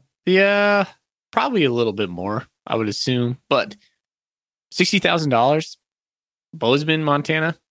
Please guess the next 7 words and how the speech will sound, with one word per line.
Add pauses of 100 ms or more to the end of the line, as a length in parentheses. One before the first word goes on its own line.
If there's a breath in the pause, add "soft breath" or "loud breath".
(1160)
You're
not, (100)
you're
not
living
in
Bozeman.